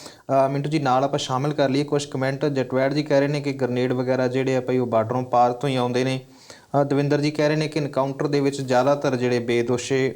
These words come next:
ਹੁੰਦੇ ਆ ਉਹ ਮਾਰੇ ਜਾਂਦੇ ਆ, ਦਸ ਕੁ ਪਰਸੈਂਟ ਕਹਿੰਦੇ ਦੋਸ਼ੀ ਮਾਰੇ ਜਾਂਦੇ ਆ, ਨੱਬੇ ਪਰਸੈਂਟ ਬੇਦੋਸ਼ੇ ਮਾਰੇ ਜਾਂਦੇ ਆ। ਅਹ, ਐਚ ਸਿੰਘ ਜੀ ਵੀ ਕਹਿ ਰਹੇ ਨੇ, ਅੰਮ੍ਰਿਤਪਾਲ ਸਿੰਘ ਜੀ ਕਹਿ ਰਹੇ ਨੇ ਕਿ ਭਾਈ ਪੰਜਾਬ ਦੀ ਜਿਹੜੀ ਹੋਮ ਮਿਨਿਸਟਰੀ ਆ ਉਹ ਜ਼ਿੰਮੇਵਾਰੀ ਕਿਸੇ ਸੂਝਵਾਨ ਬੰਦੇ ਨੂੰ ਦੇਣੀ ਚਾਹੀਦੀ ਹੈ। ਔਰ ਇੱਕ ਮਿੱਤਰ ਕਹਿ ਰਹੇ ਸੀ ਕਿ law and order ਦਾ ਤਾਂ ਆਪਣੇ ਹਾਲ ਮਾੜਾ ਹੈ,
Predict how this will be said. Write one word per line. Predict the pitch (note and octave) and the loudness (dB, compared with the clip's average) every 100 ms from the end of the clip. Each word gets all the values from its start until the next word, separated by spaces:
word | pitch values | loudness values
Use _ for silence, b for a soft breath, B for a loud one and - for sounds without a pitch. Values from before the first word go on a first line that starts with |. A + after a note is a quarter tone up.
| A2 | -6
ਹੁੰਦੇ | B2 A#2+ B2 | -6 -2 0
ਆ | |
ਉਹ | - D3 D3+ | 0 0 2
ਮਾਰੇ | B2 A2+ | 0 0
ਜਾਂਦੇ | A2+ A2+ A#2+ | 0 0 0
ਆ, | B2+ | 0
ਦਸ | B2+ A#2 | 0 -2
ਕੁ | - | -4
ਪਰਸੈਂਟ | B2 B2 B2+ B2 | -6 -4 -4 -6
ਕਹਿੰਦੇ | A#2 B2 A2+ | -4 -4 -4
ਦੋਸ਼ੀ | A2 A2 B2+ | -4 -4 -6
ਮਾਰੇ | B2+ A#2+ | -4 -2
ਜਾਂਦੇ | B2+ C#3 | -2 -4
ਆ, | |
ਨੱਬੇ | B2+ A#2 | -4 -2
ਪਰਸੈਂਟ | A#2+ A#2+ B2 A#2 | -4 -6 -6 -2
ਬੇਦੋਸ਼ੇ | A#2+ B2 B2 C3 | 0 0 -2 -2
ਮਾਰੇ | A#2+ A2 | -4 -2
ਜਾਂਦੇ | G#2 G#2+ G#2+ | -4 -4 -4
ਆ। | C#3 B B B B B B B B C3+ | -4 B B B B B B B B 0
ਅਹ, | C3+ C3 | 0 2
ਐਚ | C#3+ | -2
ਸਿੰਘ | C#3+ C#3+ C3+ | -2 -4 -2
ਜੀ | C3 | 0
ਵੀ | B2+ | 0
ਕਹਿ | C3 | 0
ਰਹੇ | C3 | 0
ਨੇ, | C#3+ | 0
ਅੰਮ੍ਰਿਤਪਾਲ | D3 C#3 D3+ C#3+ C#3+ | -2 -2 0 2 2
ਸਿੰਘ | C#3+ C#3+ C#3+ | 0 -4 -4
ਜੀ | D3 | -2
ਕਹਿ | C3+ C3+ | 0 0
ਰਹੇ | |
ਨੇ | C#3+ C#3 | 0 -4
ਕਿ | C#3 C#3 C#3 C#3 | 0 2 2 2
ਭਾਈ | B2+ B2 B2 - | 0 0 -2 -6
ਪੰਜਾਬ | C#3 B2 A#2+ B2 | -4 0 2 0
ਦੀ | B2+ | -2
ਜਿਹੜੀ | C3+ | -2
ਹੋਮ | C3+ B2 C3+ | -2 -2 -2
ਮਿਨਿਸਟਰੀ | C#3+ C3 - B2 A#2+ | -2 -4 -4 -2 0
ਆ | |
ਉਹ | B2 | 2
ਜ਼ਿੰਮੇਵਾਰੀ | B2+ B2+ B2 B2+ B2+ | 0 -2 0 0 0
ਕਿਸੇ | B2+ C3 | -2 -4
ਸੂਝਵਾਨ | B2+ C#3 C#3+ D3+ C3+ | -4 -4 -2 -2 -2
ਬੰਦੇ | A#2 A#2+ C3 | -2 -2 0
ਨੂੰ | D3 | 0
ਦੇਣੀ | C3 B2 | -2 -2
ਚਾਹੀਦੀ | A#2 A#2 B2+ C3+ | -2 -2 0 0
ਹੈ। | B2+ - B B B B - | -2 -6 B B B B -4
ਔਰ | C3+ | -2
ਇੱਕ | B2+ - | -2 -2
ਮਿੱਤਰ | D3 D3 | -2 -2
ਕਹਿ | C#3+ C#3+ | 0 2
ਰਹੇ | C#3+ | 2
ਸੀ | C#3+ C#3+ | -2 -4
ਕਿ | C#3 | 0
law | B2 B2 C3+ C3+ | 4 4 4 2
and | B2+ | 0
order | B2 B2 | 2 2
ਦਾ | B2+ | 2
ਤਾਂ | B2 A#2 | 0 -2
ਆਪਣੇ | A2+ A#2 | -2 -4
ਹਾਲ | A2+ A2+ B2 | -2 0 0
ਮਾੜਾ | A#2+ B2 | 2 2
ਹੈ, | B2+ | 0